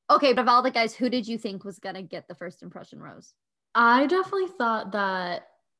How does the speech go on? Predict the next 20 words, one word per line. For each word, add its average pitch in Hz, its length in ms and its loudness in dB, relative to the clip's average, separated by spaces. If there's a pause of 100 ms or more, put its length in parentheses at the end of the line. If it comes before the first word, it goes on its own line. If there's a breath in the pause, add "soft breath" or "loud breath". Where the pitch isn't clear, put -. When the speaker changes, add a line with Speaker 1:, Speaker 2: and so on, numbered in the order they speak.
(120)
Speaker 2:
platter 180 540 -4
guy, 202 380 -6
entree 180 460 -6
guy, 190 520 -8 (500)
was 233 180 -4
gonna 247 200 -2
get 240 200 -2
it, 240 140 -2
just 302 200 -2
because 392 360 2 (1040 soft breath)
I 247 400 6
loved 196 340 -2
his 220 160 -4
entrance. 180 800 -8 (180)
I 190 140 0
thought 196 220 -6
that 208 120 -6
was 208 160 -8
so 185 340 -6
clever. 165 720 -6